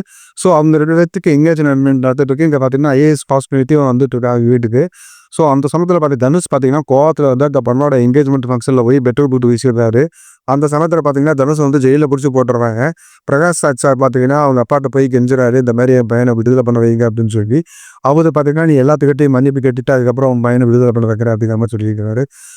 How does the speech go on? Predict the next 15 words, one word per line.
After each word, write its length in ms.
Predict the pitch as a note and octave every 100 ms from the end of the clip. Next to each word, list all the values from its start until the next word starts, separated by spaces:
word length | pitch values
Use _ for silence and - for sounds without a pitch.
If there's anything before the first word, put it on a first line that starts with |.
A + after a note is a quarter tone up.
| -
So 100 | - E3
உடனே 280 | D3 D#3+ F3+
பாத்தீங்கன்னா, 360 | D#3 C#3+ D#3
பிரகாஷ் 320 | C#3 C#3+ D3 C#3+
ராஜ் 160 | C3
சார் 140 | C3 A#2+
பாத்தீங்கன்னா, 280 | A#2+ C#3+
எல்லாத்துக்கிட்டையும் 520 | B2 C3 B2 A#2+ C3 A#2
மன்னிப்பு 240 | B2+ A#2+
கேட்கிறாரு. 460 | A#2 A2 G#2+ A2 E3+ - _ _ -
அந்த 140 | B2 A#2+
அவமானத்துல 440 | D#3 F3 D#3+ C#3+
பாத்தீங்கன்னா, 340 | C3 B2 C#3+
பிரகாஷ் 340 | C3+ C3+ D3+ -
ராஜ் 240 | C#3 B2